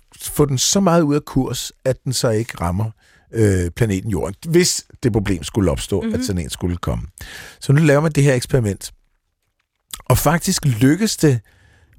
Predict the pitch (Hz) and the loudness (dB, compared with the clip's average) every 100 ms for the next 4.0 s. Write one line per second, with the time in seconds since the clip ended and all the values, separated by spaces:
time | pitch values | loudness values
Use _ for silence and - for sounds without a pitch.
0 | - 113 104 92 92 - 139 147 110 - | 2 4 4 2 0 0 2 4 2 -4
1 | - - 110 101 - 135 147 - 165 156 | -4 0 2 2 2 2 2 0 0 0
2 | - _ _ _ _ _ - 123 107 101 | -6 _ _ _ _ _ -2 2 4 2
3 | 90 - 101 110 123 151 123 - 98 90 | 0 0 0 0 0 0 -2 -2 -2 -2